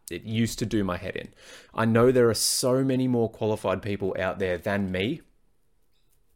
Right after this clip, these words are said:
but the amount of stuff I know compared to the general population, compared to, like,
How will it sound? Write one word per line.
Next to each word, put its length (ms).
but 320
the 160
amount 380
of 80
stuff 300
I 100
know 300
compared 440
to 80
the 100
general 360
population, 680
compared 500
to, 260
like, 120